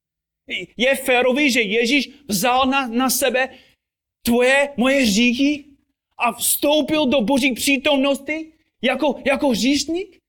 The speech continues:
To je férový? Že ten čistý, čistý svatý beránek byl ukřižován? Že, že,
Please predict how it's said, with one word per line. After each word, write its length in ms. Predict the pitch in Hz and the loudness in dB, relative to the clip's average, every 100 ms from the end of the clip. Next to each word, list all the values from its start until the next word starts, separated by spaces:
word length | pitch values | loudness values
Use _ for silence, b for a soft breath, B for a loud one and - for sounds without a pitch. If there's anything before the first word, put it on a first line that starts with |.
| _ | _
To 100 | 240 | -2
je 180 | 277 285 | 0 0
férový? 580 | 269 285 285 330 330 - _ _ _ _ | -4 -4 -6 -10 -12 -20 _ _ _ _
Že 100 | 269 | -2
ten 160 | 247 226 | 0 0
čistý, 600 | - 330 320 - 302 269 - B B B _ _ - | 2 2 0 -2 -2 -4 -6 B B B _ _ -6
čistý 440 | - 330 320 294 | -2 -2 -2 -2
svatý 440 | - - 311 311 277 | 0 0 0 0 0
beránek 500 | 294 302 330 277 - - _ _ _ _ _ | 2 2 2 0 -4 -14 _ _ _ _ _
byl 180 | 302 262 | -2 0
ukřižován? 920 | 233 - 370 359 339 277 233 185 - _ _ _ _ _ _ _ _ _ - | 0 2 2 2 0 0 -4 -8 -18 _ _ _ _ _ _ _ _ _ -4
Že, 220 | 240 254 | -2 0
že, 120 | 233 | 0